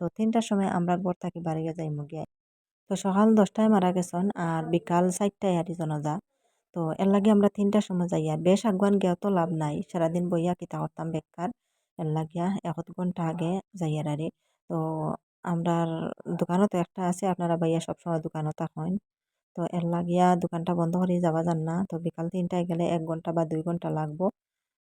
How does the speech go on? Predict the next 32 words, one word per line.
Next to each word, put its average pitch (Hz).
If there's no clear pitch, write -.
তো 180
মাটি 160
দেবার 165
পরে 170
বাড়িতে 160
আবার 160
আই 156
যামু 156
মাগরিবের 156
আগে। 156
তো -
এখন 160
আমি 175
রেডি 170
হয়ে 160
গেছি 151
দেখো। 160
তো 202
আমার 208
ছেলে 196
তারা 220
কেউ 170
যাইতা 170
নাই, 156
আমার 180
ছোট -
ছেলেও 202
যাইতে 165
চান 156
না, 156
হে 165
তো 214